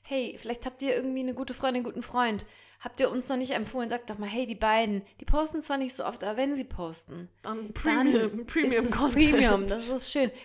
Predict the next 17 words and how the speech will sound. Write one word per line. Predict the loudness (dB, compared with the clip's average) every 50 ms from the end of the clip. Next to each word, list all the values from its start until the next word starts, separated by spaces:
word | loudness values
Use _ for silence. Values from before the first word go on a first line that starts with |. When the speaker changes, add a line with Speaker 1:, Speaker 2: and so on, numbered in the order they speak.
| -16 -10
Speaker 1:
Klickt | -8 -8 -4 -4 -4
euch | -4 -2 -2
mal | -2
durch | -2 -2 -4
die | -6 -8 -8
Highlights, | -4 -2 -2 0 0 0 -2 -2 -4 -8 -12
die | -12 -10 -6
Highlights, | -4 -2 0 0 0 0 0 -2 -6 -12 -18 -20 -20 -20 _ -4
die | -2 -2 -2
Reels, | 0 0 0 2 2 2 2 0 -4
die | -10 -8
Posts, | 2 4 6 6 8 6 4 2 0 -6 -10
gebt | -10 -8 -6
mal | -6
ein | -6 -6
paar | -4 -2 0
Likes. | 0 -2 -2